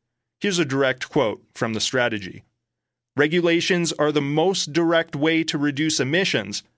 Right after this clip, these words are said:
but can be politically sensitive to implement quickly. Therefore, the city can use the other approaches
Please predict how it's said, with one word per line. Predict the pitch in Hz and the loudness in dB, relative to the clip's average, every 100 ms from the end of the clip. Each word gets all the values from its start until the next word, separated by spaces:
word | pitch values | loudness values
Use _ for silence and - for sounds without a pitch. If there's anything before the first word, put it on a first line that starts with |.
| _ - | _ -4
but | 131 | -4
can | 127 135 | -2 -6
be | 127 160 | -4 -6
politically | 165 - 151 165 156 165 151 | -6 -2 0 0 -2 -2 -2
sensitive | - 170 175 175 127 104 101 - _ | -2 0 0 0 -2 -4 -6 -16 _
to | - 127 | -6 -4
implement | 123 117 110 107 104 | -4 -4 -4 -4 -4
quickly. | - 190 - 110 - _ _ _ _ _ _ - | -4 -4 -2 -4 -6 _ _ _ _ _ _ -4
Therefore, | 127 180 202 196 190 | 0 2 0 0 0
the | 170 | 0
city | 156 180 170 | -2 -2 -2
can | 160 151 139 | -4 -6 -4
use | 151 151 | -4 -4
the | 123 - 143 | -4 -2 0
other | 180 170 | 0 0
approaches | 120 - 120 104 - - - | 0 -2 -2 -2 -4 -6 -8